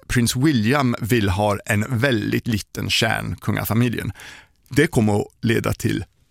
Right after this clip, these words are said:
problem, för det kommer innebära att kungahuset kommer inte kunna göra lika mycket som tidigare, kommer inte kunna vara beskyddare till lika många organisationer, kommer ha svårt att åka ut till Australien och Kanada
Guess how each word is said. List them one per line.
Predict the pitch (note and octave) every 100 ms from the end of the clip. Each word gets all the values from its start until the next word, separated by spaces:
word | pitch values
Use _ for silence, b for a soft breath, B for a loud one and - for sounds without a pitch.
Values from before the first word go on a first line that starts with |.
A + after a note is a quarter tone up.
| _
problem, | - A#2 G2+ A#2 F3 G#3+ -
för | -
det | G#2+
kommer | G#2+ G#2
innebära | G#2 G#2 A2 A2
att | -
kungahuset | - G#2+ G2+ G#2+ - A2+
kommer | G#2 G2+
inte | G#2
kunna | - G2+
göra | G2+ G2+ G2+ A2+ -
lika | - A2+ G2+
mycket | G2+ - -
som | G2
tidigare, | A2 - C3
kommer | - A2 G2+
inte | A#2 - D#3
kunna | A2+ A2+ - B B B
vara | A#2+ G#2+
beskyddare | G2+ - A2 F#2+ G2
till | - G2 - B
lika | A2+ A#2 A2 -
många | G2+ G2+ G2+
organisationer, | G#2+ G2+ G2+ G2 G#2 F2+ G#2+ G2 G#2+ - B
kommer | A2+ G2
ha |
svårt | A#2 - - A#2 C3+ E3+ - -
att | - - - -
åka | A2+ G#2+ B2+
ut | A2+ G#2+
till | G#2+
Australien | A2 - B2 A2 G#2 G2
och | -
Kanada | A2+ G2+ G2 G2